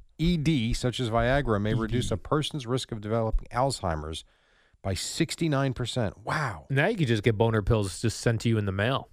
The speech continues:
Speaker 1: I
Speaker 2: I
Speaker 1: gotta
Speaker 2: mean,
Speaker 1: be
Speaker 2: they've
Speaker 1: honest
Speaker 2: really
Speaker 1: with you.
Speaker 2: taken the, the, the
Speaker 1: I would talk to my doctor. 'Cause I'm,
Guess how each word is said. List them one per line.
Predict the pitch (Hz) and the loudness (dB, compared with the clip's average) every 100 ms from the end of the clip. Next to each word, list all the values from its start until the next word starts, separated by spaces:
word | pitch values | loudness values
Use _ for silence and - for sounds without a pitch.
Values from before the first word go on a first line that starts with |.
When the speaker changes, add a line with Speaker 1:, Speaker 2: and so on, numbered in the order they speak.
| _ _ _ _ _ _ _ _ | _ _ _ _ _ _ _ _
Speaker 1:
I | - | 2
Speaker 2:
I | 220 | 4
Speaker 1:
gotta | 262 | 6
Speaker 2:
mean, | - | 6
Speaker 1:
be | |
Speaker 2:
they've | 165 | 6
Speaker 1:
honest | 190 226 202 | 6 6 6
Speaker 2:
really | 135 | 6
Speaker 1:
with | |
you. | 95 | 4
Speaker 2:
taken | 85 | 2
the, | 95 90 87 92 90 87 | 0 -2 -2 -2 -2 -6
the, | - | -8
the | - | 4
Speaker 1:
I | 226 | 4
would | 262 | 8
talk | 220 - | 6 6
to | |
my | 190 | 4
doctor. | 190 247 - 135 - - - _ _ _ _ _ _ _ - | 4 4 4 2 0 -18 -20 _ _ _ _ _ _ _ 2
'Cause | 165 | 4
I'm, | 202 214 | 4 2